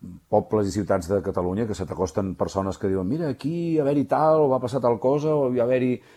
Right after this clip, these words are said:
eh, tal persona, tal personatge», que... i et donen documentació, perquè, «Aviam si t'inspires i fas una novel·la», no? Jo estic convençut que, que a cada poble i cada ciutat, evidentment, ja s'ha demostrat, hi ha molts personatges que t'ajuden a, a explicar a partir d'aquell lloc la història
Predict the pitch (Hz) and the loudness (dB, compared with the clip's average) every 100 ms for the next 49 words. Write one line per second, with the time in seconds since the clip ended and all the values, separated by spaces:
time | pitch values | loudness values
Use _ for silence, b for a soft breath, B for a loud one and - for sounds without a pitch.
0 | b - 107 101 101 113 120 - 110 123 | b -2 2 2 2 0 2 -2 0 -2
1 | 123 113 107 101 110 117 113 147 127 - | 0 0 0 -2 -2 -4 -2 0 0 -2
2 | b - 87 92 76 104 107 107 107 107 | b -12 -8 -6 0 2 2 0 -2 -2
3 | 95 113 120 113 160 170 165 - 175 160 | 0 2 2 2 0 0 -2 2 2 4
4 | 143 131 123 110 95 82 104 - B 101 | 4 4 2 4 2 2 -4 -6 B -2
5 | 113 151 - 127 104 90 147 - 101 82 | 0 0 0 0 0 0 -2 0 -2 -2
6 | b b _ - 101 90 87 98 87 113 | b b _ 2 4 4 2 0 6 6
7 | 113 117 113 101 113 104 107 98 101 104 | 8 6 4 6 6 6 0 2 2 2
8 | 85 87 82 90 101 87 - 85 90 90 | 0 -4 -4 -4 -4 -4 -4 -2 -4 -2
9 | 90 101 - b 90 113 113 104 110 131 | 0 0 0 b 2 2 4 0 2 2
10 | 139 107 85 95 92 107 107 113 110 95 | 2 0 -2 -2 -2 -2 -2 -2 -2 0
11 | 107 107 107 101 - B 95 95 - 107 | 2 2 0 -2 -6 B -6 -6 -4 -2
12 | 92 107 104 - B B 110 - 107 - | 6 6 6 2 B B -6 2 0 2
13 | 127 113 98 98 95 - 104 104 101 104 | 2 2 0 -4 -4 2 2 4 4 4
14 | 95 - - 101 - 110 107 98 | 2 -2 -2 -2 2 4 4 4